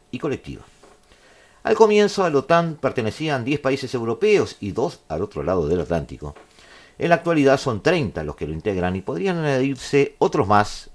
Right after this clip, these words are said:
en el futuro. En la cúspide de la otan se encuentra el Consejo del Atlántico Norte, apoyado por diferentes comités, mandos militares, organizaciones y agencias civiles,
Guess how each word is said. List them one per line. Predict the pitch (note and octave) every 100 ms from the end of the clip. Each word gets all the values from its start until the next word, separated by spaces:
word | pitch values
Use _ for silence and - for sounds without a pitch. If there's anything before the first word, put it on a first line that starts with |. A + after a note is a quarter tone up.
| -
en | F#2
el | E2
futuro. | D#2 - - - - _ _ _ _ - - - -
En | E2+
la | F#2 -
cúspide | D3 D3+ - B2 A2
de |
la | G2+
otan | G2+ B2 B2+ C3
se | B2+ G2
encuentra | F#2+ -
el | A2+
Consejo | G2+ F#2+ C#3+ C3+ B2+ A#2+
del | G2+
Atlántico | E2+ A#2+ A2+ A#2
Norte, | E3 A3+ C3+ E2+ B1+ _ _ _ -
apoyado | - E3 F3+ F3+ D3+
por | C3
diferentes | A2+ A#2 A2 A2
comités, | G2+ F2 D3+ D#3 - - -
mandos | F2 F#2+
militares, | E2 C#2+ C3 C3 A#2+ A#2 - _ -
organizaciones | F2+ E2+ F2+ - - A2 G#2 -
y |
agencias | E2 - F2 D#2+ D#2+ -
civiles, | D#2 A#2+ C#3 A2 G#2+ -